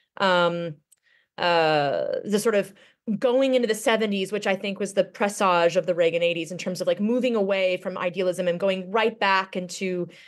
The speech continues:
this sort of, uh, preservation of self economically against all odds, um, that started to take hold in, in the American culture. Um, this film,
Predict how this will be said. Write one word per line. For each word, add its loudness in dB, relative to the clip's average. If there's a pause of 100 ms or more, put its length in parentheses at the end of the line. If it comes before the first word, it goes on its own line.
(160)
this 0
sort 0
of, 2
uh, 0
preservation 2
of 0
self 0
economically 0
against -4
all -2
odds, -6 (440)
um, 2
that -2
started 2
to -6
take 2
hold 2
in, -4
in -4
the 0
American -2
culture. 0 (460)
Um, 2 (600)
this 0
film, 2